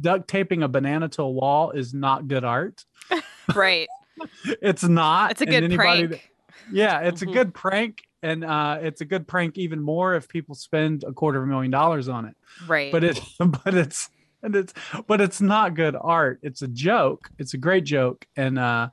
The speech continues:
Speaker 1: and, and, and I think, uh, that knowing that we have a God that is objective and universal and created the heavens and the earth, and he commanded, you know, in Exodus thirty-five, he commands, um,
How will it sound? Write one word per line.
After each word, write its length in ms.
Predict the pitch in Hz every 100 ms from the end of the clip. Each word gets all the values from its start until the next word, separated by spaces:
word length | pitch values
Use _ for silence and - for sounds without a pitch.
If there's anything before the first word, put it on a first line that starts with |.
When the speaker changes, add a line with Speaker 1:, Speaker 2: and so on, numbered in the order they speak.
| _ _ _ _
Speaker 1:
and, 380 | 208 143 139 143
and, 280 | 123 143 143 139
and 220 | 135 131
I 140 | 131 131
think, 400 | - 147 131 151
uh, 420 | 131 120 117 - _ _ _ - 226
that 380 | 139 151 135 110 _ _ - 185 131 151
knowing 540 | 151 156 180 151 139
that 100 | 131
we 80 | 135
have 120 | 123
a 20 |
God 420 | 123 135 131 131 120
that 260 | 120 107 -
is 300 | 127 120 117
objective 580 | 131 113 127 135 127 127
and 80 | 123
universal 540 | 123 117 127 131 135 123
and 100 | 120
created 320 | 139 123 123
the 80 | 120
heavens 320 | 120 120 113
and 80 | 110
the 80 | 123
earth, 320 | 139 135 -
and 220 | 107 110 _ - - _ _
he 160 | 156
commanded, 760 | 127 139 131 135 131 131 123 127
you 80 | 127
know, 80 | 117
in 80 | 127
Exodus 380 | 131 131 117
thirty-five, 640 | - 120 113 135 131 123 120
he 120 | 127
commands, 720 | 123 123 123 120 120 117 - _ _ _ _ _ _
um, 460 | 131 123 113 110